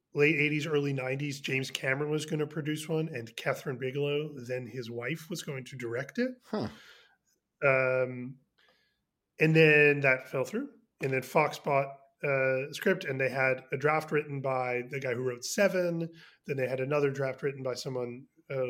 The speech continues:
Speaker 1: later, Kello Gridis, who would go on to write Shutter Island.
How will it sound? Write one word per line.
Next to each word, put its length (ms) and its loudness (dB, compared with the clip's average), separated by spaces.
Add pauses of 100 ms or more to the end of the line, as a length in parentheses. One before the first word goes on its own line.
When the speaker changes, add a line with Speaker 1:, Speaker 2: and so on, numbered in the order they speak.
Speaker 1:
later, 640 2
Kello 580 -2
Gridis, 540 -4
who 100 -8
would 120 -6
go 120 -4
on 80 -6
to 100 -10
write 140 -6
Shutter 280 -4
Island. 640 0